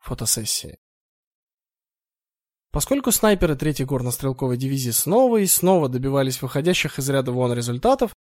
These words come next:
а двое из них были награждены золотым снайперским знаком,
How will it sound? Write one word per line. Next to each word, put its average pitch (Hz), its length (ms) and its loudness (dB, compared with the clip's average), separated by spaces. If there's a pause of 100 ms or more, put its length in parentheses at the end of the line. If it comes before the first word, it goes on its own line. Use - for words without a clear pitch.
(120)
а 143 140 0
двое 156 240 4
из 139 80 0
них 143 180 -2
были 139 160 2
награждены 131 520 -2
золотым 127 400 -2
снайперским 123 600 -4
знаком, 208 400 0